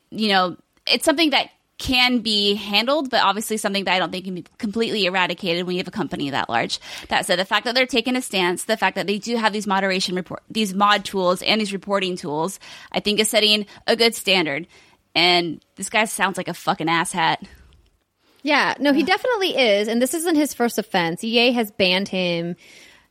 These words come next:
Speaker 2: previously as well, temporary bans. And I think now they were just like, "You know what? We're done with you, fuckboy."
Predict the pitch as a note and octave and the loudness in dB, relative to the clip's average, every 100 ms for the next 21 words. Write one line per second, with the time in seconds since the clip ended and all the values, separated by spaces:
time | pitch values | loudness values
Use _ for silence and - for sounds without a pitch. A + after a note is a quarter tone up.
0 | _ - E4+ D4+ G#3+ F#3 G#3 F3+ D#3+ F#3 | _ 0 2 6 4 4 2 4 2 2
1 | G#3 F#3+ F3+ F3 - C4+ C4+ A3+ F#3 F3 | 4 6 6 2 0 0 2 2 2 2
2 | F3 E3+ E3+ F3 G3+ G3+ G3 F#3 F3+ F#3 | 2 0 -2 -4 -4 -2 -2 2 2 4
3 | F3+ F3 F3 E3+ E3+ A3+ C4 C#4 C#4 C#4 | 2 0 -2 -2 -2 0 0 2 4 4
4 | - A3+ B3+ D4 A3+ F#3+ F3+ F3 E3+ - | 0 -2 0 2 2 2 0 -4 -6 -4
5 | E3 - F3 E3+ F3+ | -6 0 2 2 0